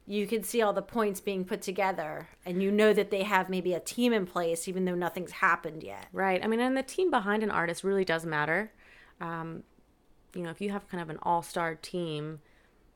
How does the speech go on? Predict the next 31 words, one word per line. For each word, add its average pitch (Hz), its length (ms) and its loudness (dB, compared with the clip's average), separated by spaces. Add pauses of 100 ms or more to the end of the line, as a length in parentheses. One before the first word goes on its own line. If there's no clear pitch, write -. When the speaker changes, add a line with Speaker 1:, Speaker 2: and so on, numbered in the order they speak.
(720)
Speaker 2:
they 202 120 6
might 214 240 2
be 190 80 -2
giving 170 260 -2
you 160 120 -2
a - 20 0
lot 147 200 -2
of 147 60 -4
attention. 151 400 -8
They 147 60 -8
might 147 140 -4
be - 100 -8
putting 151 240 -10
a 143 40 -8
lot 143 100 -6
of 143 160 -10
efforts - 300 -6
around 143 200 -6
the 143 80 -10
promotion 147 440 -12
of 139 140 -10
your 139 140 -8
record 143 460 -6
or, 139 240 -6 (580)
um, 143 500 -14
of 143 140 -16
your, 143 320 -8
of - 180 -16
your 147 80 -6
tour, 180 580 2
whatever. 151 500 -2